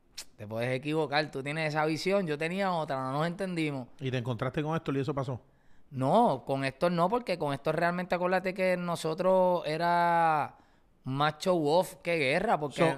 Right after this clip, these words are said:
Speaker 2: la gente que dividió bandos, en realidad, en esa
Speaker 1: la gente que quizás dividió, que, que realmente yo sabía que ponían pila, yo iba después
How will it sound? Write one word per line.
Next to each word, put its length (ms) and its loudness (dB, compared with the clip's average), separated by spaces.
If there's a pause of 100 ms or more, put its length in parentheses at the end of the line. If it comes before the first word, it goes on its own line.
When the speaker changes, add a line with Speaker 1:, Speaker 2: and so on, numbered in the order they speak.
Speaker 2:
la 160 4
gente 280 2
que 180 -2
dividió 440 2
bandos, 340 -2
en 80 -8
realidad, 340 0
en 60 -4
esa 360 -4
Speaker 1:
la 160 6
gente 300 0
que 140 0
quizás 280 0
dividió, 460 0
que, 340 2
que 140 0
realmente 520 -2
yo 120 -2
sabía 540 0
que 100 -4
ponían 380 -6
pila, 340 -2
yo 160 -4
iba 260 -2
después 460 -6